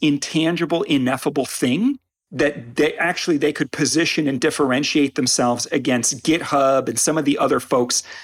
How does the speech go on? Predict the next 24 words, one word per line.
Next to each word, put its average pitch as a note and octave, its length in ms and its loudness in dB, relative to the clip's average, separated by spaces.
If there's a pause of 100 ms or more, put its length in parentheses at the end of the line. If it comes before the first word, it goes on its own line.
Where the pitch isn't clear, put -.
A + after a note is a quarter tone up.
that D3+ 100 2
were C#3+ 140 2
kind B3 280 2
of - 60 2
encroaching C#3 560 0
on A#2+ 140 2
their A#2 100 -2
territory. A2+ 680 -2 (760)
And D3+ 140 4
it's D3 100 0
fascinating, D3+ 600 0
long C#3+ 200 2
story C3 300 2
short E3+ 300 2
on C#3+ 100 2
this, B2 260 0
is B2+ 200 -2
that B2 320 0 (480)
the, C3 400 2 (140)
the B2 140 4
executive D#3+ 640 0
team C3+ 720 0 (220)
loved C3+ 720 2
it - 320 0